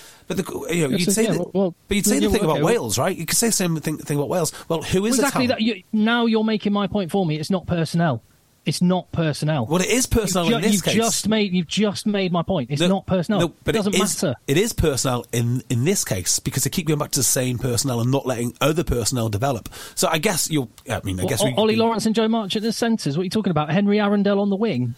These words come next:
Speaker 2: Elliot Daly back in the side. Freddie Steward wasn't there at the last World Cup. Jack Van Poortvliet at nine. What are you talking about?
Speaker 1: Well, look, these, these, these are relatively rec-,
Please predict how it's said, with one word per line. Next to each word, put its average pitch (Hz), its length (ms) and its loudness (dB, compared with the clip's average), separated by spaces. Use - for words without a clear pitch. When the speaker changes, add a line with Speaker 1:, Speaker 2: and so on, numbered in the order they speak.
Speaker 2:
Elliot 196 260 0
Daly 208 340 0
back 143 240 -2
in 135 80 2
the 123 80 0
side. 135 260 0
Freddie 196 240 0
Steward 214 360 0
wasn't 143 200 0
there 139 160 2
at 131 60 -4
the 139 80 2
last 131 220 -2
World 127 240 0
Cup. 147 200 -4
Jack 190 200 -2
Van 185 180 0
Poortvliet 156 540 -2
at 131 80 -4
nine. 127 180 2
What 220 80 2
are 196 40 -6
you 208 60 -4
talking 240 300 0
about? 110 240 -2
Speaker 1:
Well, 131 300 -2
look, 120 200 -2
these, 156 280 0
these, 175 340 0
these 170 220 0
are 143 60 2
relatively 131 520 0
rec-, 131 300 0